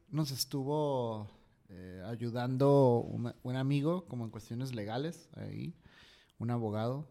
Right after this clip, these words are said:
Raúl Curiel, saludos, eh, y, y hablamos de cómo, o sea, co-, cómo mi amigo es un amigo muy cercano, pero cómo ha vivido de, de, como de cerca, como Paradox F X,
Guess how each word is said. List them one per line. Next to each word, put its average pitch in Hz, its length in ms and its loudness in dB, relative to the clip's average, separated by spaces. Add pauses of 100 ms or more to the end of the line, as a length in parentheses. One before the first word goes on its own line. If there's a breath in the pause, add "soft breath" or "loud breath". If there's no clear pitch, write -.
Raúl 107 300 -2
Curiel, 120 420 -2 (180)
saludos, 113 540 -4 (120)
eh, 101 220 -8 (1040 loud breath)
y, 135 600 2
y 151 140 2
hablamos 135 540 2
de 127 220 0
cómo, 135 720 0 (460)
o 127 80 -4
sea, 135 320 0
co-, - 140 -6 (100)
cómo 156 280 2
mi 156 100 2
amigo 151 400 0
es 147 140 -4
un 147 120 -2
amigo 151 240 0
muy 156 140 0
cercano, 147 480 -2
pero 127 240 0
cómo 139 200 2
ha 147 40 8
vivido 147 460 4
de, 120 260 -4 (180)
de, 87 580 -12 (680 loud breath)
como 127 280 -6
de 127 120 -4
cerca, 185 760 0 (920 loud breath)
como 131 240 -10
Paradox 143 400 -2
F 147 180 -6
X, - 340 -14